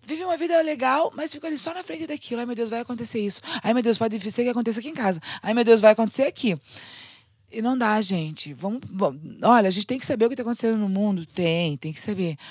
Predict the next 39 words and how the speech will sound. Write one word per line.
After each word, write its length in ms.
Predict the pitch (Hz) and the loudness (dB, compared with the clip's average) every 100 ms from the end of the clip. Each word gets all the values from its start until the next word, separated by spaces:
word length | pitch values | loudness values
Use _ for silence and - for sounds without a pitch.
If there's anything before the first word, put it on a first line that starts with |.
| - | -12
Mas 160 | - 185 | -6 -4
não 120 | 220 | -4
precisa 260 | - 202 247 | -6 -6 -8
ficar 240 | - 226 | -8 -8
só 460 | - - 214 233 - - | -4 -4 -2 -4 -6 -10
nisso 580 | 180 180 180 - - 151 - - - | -4 -2 -2 -6 -10 -12 -16 -20 -12
e 80 | |
ficar 220 | 175 - 214 | -10 -6 -6
interagindo 580 | 208 220 220 190 233 | -4 -4 -2 0 -2
dentro 380 | 208 220 247 240 | 0 -2 -4 -6
disso. 460 | 180 175 175 - 156 - - | -8 -6 -6 -10 -16 -20 -14
Tá 80 | - | -12
acontecendo 520 | 269 277 - 247 233 | -6 -6 -2 -2 0
o 60 | 220 | 0
covid? 400 | 196 175 226 196 | -2 -2 -2 -2
Tá 80 | 202 | -6
acontecendo 280 | 208 220 | -6 -6
o 40 | 220 | -6
covid. 320 | 220 208 170 - - | -2 -2 -4 -10 -12
Mas 280 | - 202 208 | -4 -2 -2
tem 200 | - 269 | -2 0
gente 460 | 247 220 262 294 - | 2 2 2 2 -2
que 120 | 208 | -4
só 200 | - 254 | -4 0
manda 420 | 240 262 370 392 | 4 4 4 0
no 100 | 349 | -4
meu 180 | 294 262 | 4 6
Whats 380 | 247 - - - - | 6 2 -2 -10 -10
notícia 440 | - 339 - 349 339 | -4 -4 -2 -4 -2
de 100 | 359 | 2
covid. 640 | 571 415 320 370 - 254 - - - | 2 4 4 4 0 -6 -6 -12 2
Parece 240 | 277 359 | 2 4
que 60 | 339 | 0
o 40 | |
mundo 260 | 302 415 415 | 0 -2 2
só 120 | 349 | 2
virou 220 | 285 311 | 4 0
em 60 | 403 | 2
covid, 640 | 403 302 330 220 214 | 6 8 8 6 2